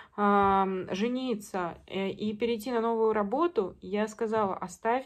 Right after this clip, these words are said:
что-то одно. Не обманывай себя, оставь что-то одно, что действительно супер для тебя важно».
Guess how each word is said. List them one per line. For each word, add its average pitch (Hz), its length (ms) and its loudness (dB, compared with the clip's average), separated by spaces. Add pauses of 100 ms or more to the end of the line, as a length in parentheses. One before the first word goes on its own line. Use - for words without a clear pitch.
что-то 196 380 -6
одно. 165 640 -6 (1200)
Не 202 120 0
обманывай 196 520 2
себя, 247 540 2 (160)
оставь 233 360 -2
что-то 208 300 -2
одно, 208 240 -4
что 233 160 -8
действительно 185 460 -6
супер 202 340 -6
для 170 140 -16
тебя 202 280 -2
важно». 165 440 -6